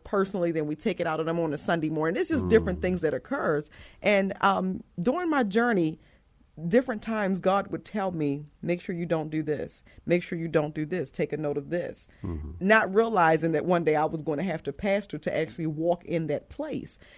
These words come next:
Speaker 1: And, um, as a result, um, our motto for the ministry is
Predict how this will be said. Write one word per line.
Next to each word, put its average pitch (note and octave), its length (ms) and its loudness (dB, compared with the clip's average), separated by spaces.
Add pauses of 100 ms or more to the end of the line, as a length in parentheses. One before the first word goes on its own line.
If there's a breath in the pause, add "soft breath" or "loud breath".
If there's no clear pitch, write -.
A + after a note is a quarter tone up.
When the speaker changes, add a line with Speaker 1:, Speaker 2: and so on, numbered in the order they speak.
(120)
Speaker 1:
And, F3+ 500 0
um, F3+ 280 2
as B3+ 160 4
a C#4 80 0
result, D#3+ 500 2 (380 soft breath)
um, D#3 480 -2 (240)
our F3+ 160 4
motto F#3 280 2
for F#3+ 200 -2
the E3 80 0
ministry E3 680 -2
is D#3 380 0